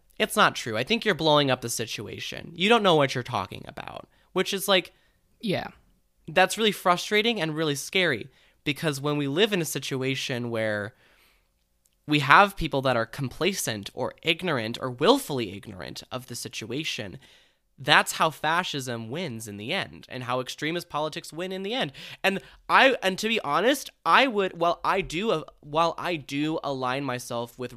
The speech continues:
Speaker 1: radical left-wing policies and do consider myself to be an anarcho-socialist, I also recognize that extreme leftist politics in me-, in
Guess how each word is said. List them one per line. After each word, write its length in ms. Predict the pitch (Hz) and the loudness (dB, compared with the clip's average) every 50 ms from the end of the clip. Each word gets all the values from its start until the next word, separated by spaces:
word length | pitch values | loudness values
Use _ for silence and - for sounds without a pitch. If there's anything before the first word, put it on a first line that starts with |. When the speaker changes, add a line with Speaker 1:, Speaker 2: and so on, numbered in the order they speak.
| 117 117 | -16 -8
Speaker 1:
radical 640 | 123 123 120 131 143 139 - 135 123 120 113 117 117 | -4 -2 -2 -2 -2 -4 -6 -8 -8 -8 -8 -10 -6
left-wing 500 | 120 120 131 - - - 120 110 110 107 | -6 -6 -6 -6 -10 -14 -14 -14 -14 -14
policies 640 | - - 123 151 190 196 175 - - 117 110 110 104 | -8 -6 -4 -2 -2 -2 -4 -6 -8 -10 -10 -10 -12
and 220 | - 135 131 127 | -12 -12 -12 -10
do 160 | 131 147 151 139 | -8 -8 -8 -6
consider 380 | - 139 135 - 147 143 139 | -8 -10 -10 -10 -8 -8 -6
myself 340 | 127 123 120 - 127 123 120 | -6 -8 -8 -8 -10 -10 -10
to 80 | - 127 | -12 -12
be 120 | 127 123 | -10 -10
an 80 | 113 92 | -8 -8
anarcho-socialist, 1040 | 117 120 117 113 113 - 110 120 - - 143 160 - - 139 120 117 120 - - - - - - - - - - | -8 -8 -8 -8 -10 -10 -12 -12 -8 -6 -6 -6 -6 -8 -8 -8 -8 -8 -10 -12 -14 -18 -20 -20 -20 -10 2 6
I 200 | 175 185 190 190 | 6 8 8 6
also 280 | 196 214 - 202 190 | 4 2 0 -2 -2
recognize 800 | 151 156 160 - - 180 160 160 139 120 113 110 107 107 - - _ _ _ _ _ _ - | -2 -2 -4 -4 -4 -8 -6 -4 -4 -4 -4 -6 -8 -10 -12 -14 _ _ _ _ _ _ -4
that 360 | 139 143 131 127 120 - _ - | 0 2 2 2 0 -2 _ -6
extreme 680 | 156 - - - - - 151 147 156 160 156 143 127 | -6 -4 -6 -10 -10 -8 -6 -4 -4 -4 -4 -4 -4
leftist 440 | 120 117 120 - - - 123 - - | -4 -4 -6 -6 -8 -10 -12 -12 -12
politics 580 | - - 113 113 131 139 - 175 165 - - - - | -10 -8 -6 -6 -6 -6 -8 -10 -10 -10 -14 -12 -10
in 240 | 135 135 131 123 117 | -10 -8 -8 -6 -8
me-, 300 | 131 - - 156 - - | -8 -10 -10 -12 -12 -10
in 320 | 131 139 143 147 139 135 | -8 -6 -4 -2 -4 -4